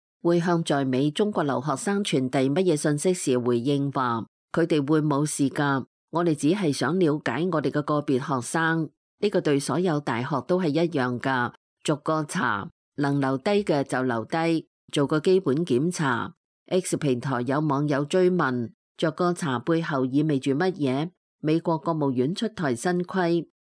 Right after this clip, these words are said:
凡與中共軍方七校或軍工院所有關聯嘅理工科學生重點篩查。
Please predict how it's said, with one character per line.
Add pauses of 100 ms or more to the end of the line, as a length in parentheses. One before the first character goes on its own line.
(140)
凡
與
中
共
軍
方
七
校 (200)
或 (120)
軍
工
院
所
有
關
聯
嘅
理
工
科
學
生 (200)
重
點
篩
查。